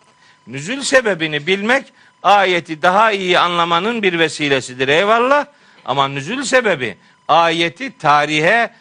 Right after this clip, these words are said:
ve şahsa indirgeme sebebi değildir, olamaz. Biz sadece nüzül sebebiyle ayeti daha iyi anlarız, o kadar.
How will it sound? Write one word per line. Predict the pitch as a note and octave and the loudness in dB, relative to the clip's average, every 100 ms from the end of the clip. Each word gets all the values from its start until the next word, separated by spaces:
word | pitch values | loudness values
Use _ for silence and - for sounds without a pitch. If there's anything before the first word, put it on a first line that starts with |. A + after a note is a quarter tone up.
| _ A#2+ | _ -8
ve | C3 | -6
şahsa | - D#3+ B2+ G3+ E3 | 0 0 0 -2 -2
indirgeme | D#3 D3 D3+ C3+ D3 G3 | -4 -6 -6 -2 -2 -2
sebebi | F3+ D#3+ D3+ C#3+ F3+ C4 B3 _ _ | -4 -4 -2 -2 -2 -4 -6 _ _
değildir, | A#2+ C#3 G3+ G#3+ E3 A3+ | -2 0 0 -4 -6 -6
olamaz. | F#3+ B2+ D#3+ G2+ - - - _ _ _ _ _ _ _ _ _ _ _ _ _ _ _ D#3+ | -2 0 0 -2 -12 -20 -20 _ _ _ _ _ _ _ _ _ _ _ _ _ _ _ -12
Biz | F3 | -4
sadece | G#3+ A3+ F3+ C3+ G2+ - _ | 2 2 2 0 -2 -4 _
nüzül | E3 A3 B3+ | -10 -6 -4
sebebiyle | G3+ F3+ D#3+ C#3 C3+ A#2 G2+ D#2+ _ - | 0 0 0 -2 -2 0 -2 -4 _ 2
ayeti | F#3 F3+ D#3+ C#3+ F3 | 4 4 0 -4 -2
daha | G3 G3 A3+ | 2 4 4
iyi | F#3+ D#3 | 2 2
anlarız, | C#3 C#3 C#3 G#3+ B3 | 2 0 -2 -2 -2
o | G#3 | -2
kadar. | F#3+ E3 E2+ | 0 -2 -6